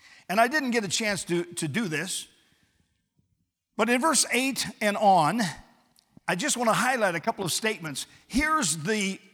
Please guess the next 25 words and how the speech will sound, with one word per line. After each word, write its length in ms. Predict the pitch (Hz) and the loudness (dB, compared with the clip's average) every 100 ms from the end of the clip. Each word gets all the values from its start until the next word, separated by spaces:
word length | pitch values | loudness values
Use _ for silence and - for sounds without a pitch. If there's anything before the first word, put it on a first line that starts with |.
| _ _ _ _ | _ _ _ _
here's 240 | 269 302 | 0 0
her 340 | - - 269 294 | 0 2 4 6
beloved, 540 | 233 208 196 156 202 - | 4 6 6 4 -4 -2
here's 200 | 320 202 | -2 -2
the 80 | 220 | -4
king 540 | - 254 175 170 226 - _ _ _ _ _ | -4 -4 -2 -4 -8 -12 _ _ _ _ _
speaking 520 | - - 262 247 247 226 | -8 -4 0 0 0 4
to 100 | 202 | 6
her. 320 | 240 135 - - _ - 247 | 6 4 -8 -20 _ -12 0
And 120 | 262 | 2
I'm 100 | 302 | 2
just 220 | 320 - | -2 0
asking 460 | 285 294 - 226 196 | 2 2 0 -2 0
you, 320 | 214 240 - - _ _ - - _ _ _ _ _ _ _ _ _ _ _ _ _ | 0 0 -4 -10 _ _ -20 -20 _ _ _ _ _ _ _ _ _ _ _ _ _
with 120 | 226 | -2
the 80 | 214 | 2
Holy 280 | 208 311 294 | 4 4 4
Spirit 460 | - 214 196 240 247 | 2 2 2 2 2
in 140 | 220 202 | -4 0
your 240 | 262 277 | 2 4
heart 320 | 196 214 226 | 6 6 6
as 160 | 202 151 | 2 0
your 180 | 262 285 | 0 2
witness, 680 | 233 160 180 240 - - - _ _ _ _ _ _ _ _ _ _ _ _ _ _ _ _ _ _ _ _ _ _ _ _ _ _ _ _ _ - | 0 0 -4 -2 -2 -4 -8 _ _ _ _ _ _ _ _ _ _ _ _ _ _ _ _ _ _ _ _ _ _ _ _ _ _ _ _ _ -4
to 540 | 226 214 208 190 185 | 0 0 0 -2 -6